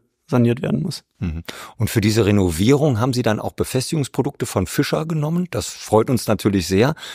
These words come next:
Speaker 2: Aber können Sie mal erzählen, welche Sie da genommen haben und für welche Momente und Situationen?
Speaker 1: Genau, also wir haben quasi zwei verschiedene Arten von Dübeln, die wir verwenden.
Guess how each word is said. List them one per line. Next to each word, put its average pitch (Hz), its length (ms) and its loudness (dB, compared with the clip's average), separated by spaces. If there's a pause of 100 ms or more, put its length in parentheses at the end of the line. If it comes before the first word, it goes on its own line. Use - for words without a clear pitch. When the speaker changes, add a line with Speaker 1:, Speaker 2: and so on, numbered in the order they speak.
Speaker 2:
Aber 101 180 -2
können 131 180 2
Sie 110 80 2
mal 107 140 0
erzählen, 104 480 2
welche 107 260 2
Sie 131 140 0
da 131 140 2
genommen 127 360 0
haben 131 200 -4
und 107 220 -2
für 98 460 2
welche 101 680 2 (340)
Momente 95 480 2
und 104 100 -2
Situationen? 98 760 -4 (680)
Speaker 1:
Genau, 127 180 2
also 120 140 2
wir 139 60 2
haben 151 340 0
quasi 123 240 -2
zwei 139 200 2
verschiedene 143 360 -2
Arten 165 180 -2
von 131 160 0
Dübeln, 185 260 0
die 180 100 -2
wir 170 80 0
verwenden. 190 460 -2